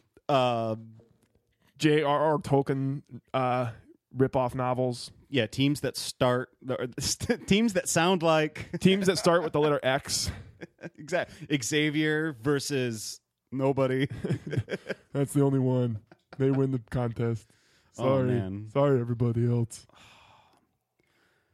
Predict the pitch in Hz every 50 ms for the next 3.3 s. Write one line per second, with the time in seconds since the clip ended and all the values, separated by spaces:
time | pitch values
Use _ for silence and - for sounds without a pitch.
0 | _ _ _ _ _ _ - 107 123 120 - 113 110 95 85 85 - _ _ -
1 | 120 135 117 - - - _ - - 131 180 208 277 277 240 180 160 165 175 156
2 | 170 160 143 117 135 127 139 135 - 151 - - 147 151 151 143 143 147 135 147
3 | 147 147 147 147 147